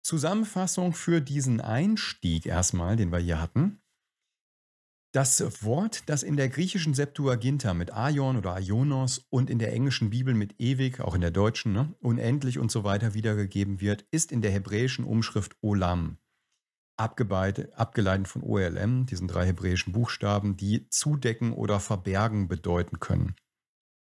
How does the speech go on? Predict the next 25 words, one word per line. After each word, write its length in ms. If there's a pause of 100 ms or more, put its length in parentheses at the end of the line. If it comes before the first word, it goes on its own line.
(440)
Wörtlich 500
bedeutet 480
es 220
verborgen, 680
unbekannt 760 (320)
und 160
wenn 120
es 100
auf 140
die 120
Zeit 320
angewandt 560
wird, 260
bedeutet 420
es 180
unbestimmte 800
Dauer, 480
ob 120
in 100
der 100
Vergangenheit 680
oder 140
in 100
der 120
Zukunft. 560